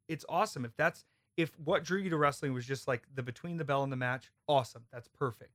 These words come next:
But there's so much more to me to being a wrestler in that context where we are superstars and we are out on the town and people do wanna take pictures with us and people do wanna see us out in public and, and see what we are like when we're not in the ring. And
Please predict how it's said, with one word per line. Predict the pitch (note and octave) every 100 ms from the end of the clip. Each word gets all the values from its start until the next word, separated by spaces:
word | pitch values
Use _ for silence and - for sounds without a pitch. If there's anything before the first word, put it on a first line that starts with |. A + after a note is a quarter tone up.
| _ _ _
But | D3+
there's | F#3 F3
so | - G3
much | G3 E3
more | D#3 E3+
to | - D3
me | C3+ B2 - _ _
to | C#3
being | C3 B2+
a | A#2+
wrestler | B2+ C#3+ - B2+
in | G2 B2
that | A#2+ A2
context | - D3 D#3+ B2 A#2 - - _ _ _ C#3+
where | C3 C3 B2+ - _
we | B2+ C3+
are | F3+
superstars | - C#3 A2+ A2 - A2 B2+ -
and | B2
we | B2+
are | D#3 F#3+
out |
on | C3+
the | A#2
town | - A2+ A2
and | A#2+
people | C#3+
do | C3 C#3
wanna | G3+ D3+
take | B2 A#2
pictures | A#2 A2+ A#2+ B2
with | A#2+
us | A2+
and | A#2+
people | C#3 D#3
do | C3+ F3+
wanna | F#3+ C#3+
see | D#3 C#3+
us | B2+ -
out | C3 C#3 C#3
in | B2
public | C3+ B2+ B2 A#2+
and, | A#2 _ _ -
and | B2+
see | - E3
what | C#3+ C#3+
we | C#3+
are | C3
like | B2+ B2+ B2+
when | C3
we're | C3
not | B2+ B2+
in | B2
the |
ring. | A#2+ E3 E3
And | A#2+ C#3